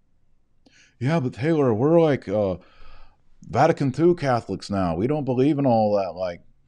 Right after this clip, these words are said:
mean God stuff." Eh, look, this is our Lord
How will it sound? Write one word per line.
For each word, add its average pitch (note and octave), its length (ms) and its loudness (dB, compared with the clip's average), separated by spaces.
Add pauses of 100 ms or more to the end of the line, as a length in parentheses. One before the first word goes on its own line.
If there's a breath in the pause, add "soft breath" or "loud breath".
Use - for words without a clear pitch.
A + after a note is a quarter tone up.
(120)
mean G#2+ 680 -2
God F2+ 340 -2
stuff." F2 320 -8 (220)
Eh, A2+ 80 -8 (420)
look, - 380 0 (840)
this B2+ 180 -4
is C3 100 -2
our G#2+ 180 2
Lord G2 460 -4